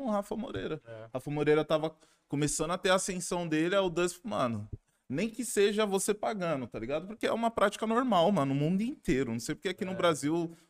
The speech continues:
Speaker 1: rola, às vezes, essa polêmica, "Não, eu não tô pagando pelo feat do cara." Não, é o trabalho.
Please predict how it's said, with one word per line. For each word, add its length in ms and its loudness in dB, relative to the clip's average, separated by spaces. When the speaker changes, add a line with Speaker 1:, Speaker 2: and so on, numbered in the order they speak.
Speaker 1:
rola, 220 2
às 100 0
vezes, 140 -2
essa 220 -4
polêmica, 600 -2
"Não, 140 0
eu 60 -2
não 120 -2
tô 140 -10
pagando 400 0
pelo 240 0
feat 300 -8
do 80 -8
cara." 260 2
Não, 240 -4
é 80 -6
o 80 -6
trabalho. 580 -8